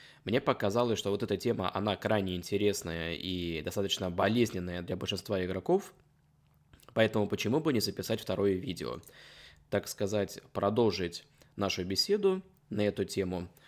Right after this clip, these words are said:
чтобы прийти, наверное, к какому-то общему пониманию всей этой картины, которую у нас сделали Bungie.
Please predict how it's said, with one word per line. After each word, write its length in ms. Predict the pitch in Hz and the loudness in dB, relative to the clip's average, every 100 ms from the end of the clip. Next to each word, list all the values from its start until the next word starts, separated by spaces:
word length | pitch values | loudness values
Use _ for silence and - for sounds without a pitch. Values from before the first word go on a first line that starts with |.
| - | -12
чтобы 360 | - 101 98 92 | -2 0 2 0
прийти, 580 | - 95 - 135 160 - | 0 -4 0 2 4 2
наверное, 520 | 95 90 107 113 104 | -2 0 0 0 -2
к 20 | |
какому-то 540 | 90 87 107 101 - - | -4 -2 0 0 -2 -4
общему 400 | 107 - - 90 | -4 -6 -6 -4
пониманию 720 | 90 90 95 135 156 139 107 | -2 -2 0 0 2 2 2
всей 240 | - 101 98 | 0 0 0
этой 300 | 95 - 85 | 0 -4 -4
картины, 480 | 92 - 123 139 | -6 -4 -2 0
которую 480 | 113 92 90 90 - | 0 -2 -2 -6 -6
у 100 | - | -4
нас 320 | 92 101 120 - | -2 0 -2 -4
сделали 420 | 92 90 95 92 | -6 -2 -2 -2
Bungie. 480 | 90 90 82 - - | -2 -4 -4 -6 -8